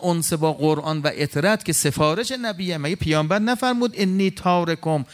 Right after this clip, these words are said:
فیکم الثقلین کتاب الله و اطرتی"؟ کتاب و اطرت کنار هم باید باشد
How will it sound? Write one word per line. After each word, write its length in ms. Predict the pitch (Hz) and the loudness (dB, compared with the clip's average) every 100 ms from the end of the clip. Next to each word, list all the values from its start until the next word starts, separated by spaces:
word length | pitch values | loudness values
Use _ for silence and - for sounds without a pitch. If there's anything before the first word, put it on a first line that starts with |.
| - - | -20 -10
فیکم 420 | - 165 - 151 | 0 2 2 0
الثقلین 720 | 156 147 - 151 147 147 156 147 | 0 0 0 0 0 2 0 0
کتاب 500 | 156 - 151 147 190 | -2 0 2 2 0
الله 360 | 247 208 185 | -2 -2 -2
و 100 | 156 151 | -2 -4
اطرتی"؟ 580 | 143 127 120 - 104 - _ _ _ _ _ _ _ _ _ _ _ _ _ _ | -4 -4 -4 -6 -12 -14 _ _ _ _ _ _ _ _ _ _ _ _ _ _
کتاب 640 | - 131 - 156 214 254 - | -2 -2 2 2 4 2 0
و 80 | 208 | -2
اطرت 500 | - 180 160 156 139 - | -2 -4 -2 -2 -2 -2
کنار 400 | - 156 156 151 | 0 2 4 2
هم 340 | 143 160 277 | 0 0 -2
باید 400 | 294 269 233 196 | 0 0 0 -2
باشد 400 | 180 170 - 165 | -2 -4 -2 -4